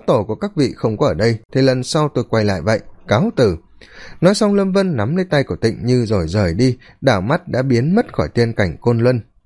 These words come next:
Cái này, Chiến Giang và Nhất Huệ đều sững sờ, chẳng lẽ Lâm tiền bối chướng mắt Niệm Tiêu sao? Vì sao lúc đầu khi hắn nhìn Niệm Tiêu lại có ánh mắt kỳ quái, còn mang theo vài phần sắc lang như vậy? Mấy người này đâu biết rằng lúc đó Lâm Vân là nhớ tới tình cảnh mà khi hắn mới gặp lại Tịnh Như,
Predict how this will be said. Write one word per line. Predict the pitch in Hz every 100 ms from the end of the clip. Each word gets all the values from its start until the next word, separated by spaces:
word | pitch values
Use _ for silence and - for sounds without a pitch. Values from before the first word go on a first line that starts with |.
| _ _ _
Cái | 190
này, | 170 87 76 - _ - _ _ -
Chiến | 156 196
Giang | 190 175 147
và | 120
Nhất | 139 226 -
Huệ | 143 80
đều | 120 113
sững | - 202
sờ, | 240 143 95 80 -
chẳng | 120 123
lẽ | 190
Lâm | 202 90
tiền | 131 107
bối | 107 160
chướng | 143 117 175
mắt | 202 - 123
Niệm | 113 -
Tiêu | 131 123
sao? | - 131 117 - - -
Vì | 151 160
sao | 202
lúc | 226 240
đầu | 147 131
khi | 131 160
hắn | 156 185
nhìn | 104 85
Niệm | 104 -
Tiêu | 135 123
lại | 110 92
có | 110
ánh | 135 208
mắt | 220 -
kỳ | 131 104
quái, | 110 110 220 269 - -
còn | - 135 131
mang | 135 135
theo | 139
vài | 117 101
phần | 82 95 80
sắc | - 180 -
lang | 127 110
như | 107
vậy? | 104 110 - _ - _ _ -
Mấy | 190
người | 220 151
này | 135
đâu | 160 196
biết | 226 240
rằng | 147 135 131
lúc | 214 -
đó | 101 139
Lâm | 147 123
Vân | 131
là | 107
nhớ | 85 101 151
tới | 190
tình | 139 98
cảnh | - 104 78
mà | 82
khi | - 117
hắn | 107 127
mới | 120 196
gặp | 170 -
lại | 107 104
Tịnh | - 113 64
Như, | 123